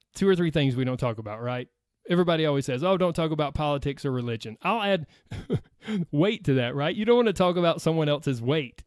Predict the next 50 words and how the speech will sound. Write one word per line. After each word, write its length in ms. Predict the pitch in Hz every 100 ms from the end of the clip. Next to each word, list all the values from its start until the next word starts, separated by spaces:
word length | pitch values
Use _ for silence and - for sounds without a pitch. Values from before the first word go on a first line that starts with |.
| 156
That 200 | 202 214
wouldn't 240 | 196 160
be 100 | 143
very 240 | 135 127
nice, 260 | 117 117 143
would 160 | 143 185
it? 100 | -
So 80 |
you 140 | 180 185
don't 180 | 214 180
talk 160 | 185
about 200 | 165 143
politics, 440 | 170 196 196 180 156
religion, 360 | 151 147 143
or 80 | 127
weight. 260 | 123 123 - - _
We're 140 | 285 269
about 260 | 185 170
to 60 | 156
hit 200 | 151 -
two 240 | - 175
of 100 | 147
the 80 | 131
three 300 | - 151 127
right 220 | 120 120
here. 220 | 127 120 101 - - - _
So 340 | - 180 127 - _ _ _ _ _
you 180 | 196 175
may 200 | 220 226
just 180 | 214
wanna 180 | 190 185
go 100 | 165
ahead 120 | 156
and 100 | 156
check 180 | 135 143
out 160 | 131 127
now. 220 | 127 104
But 140 | 139
if 100 | 165
you'll 140 | 160 165
hang 220 | 190 202
with 160 | 185 170
me, 140 | 170
I 80 | 135
think 260 | 151 165
it 120 | 156 -
can 100 | 131
be 100 | 127
helpful. 420 | 117 - - 123 _ _ _ _ _ _ _ _ _ - _ _ _ _ _ _ _ _ _
Christians 760 | - 262 302 - 240 233 233